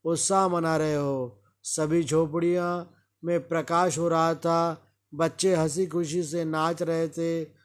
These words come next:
सूरज ने उनसे पूछा, "आज ये तुम कौन सा त्यौहार मना रहे हो?"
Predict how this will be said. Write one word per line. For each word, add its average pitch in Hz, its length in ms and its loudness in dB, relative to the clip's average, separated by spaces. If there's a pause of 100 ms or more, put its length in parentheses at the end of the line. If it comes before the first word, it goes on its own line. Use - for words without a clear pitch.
(120)
सूरज 196 400 0
ने 190 100 -2
उनसे 170 320 0
पूछा, 160 580 -4 (340)
"आज 175 380 4
ये 196 120 4
तुम 185 280 -4
कौन 170 340 0
सा 190 160 -2
त्यौहार 160 400 0
मना 156 280 -2
रहे 151 180 0
हो?" 135 380 -6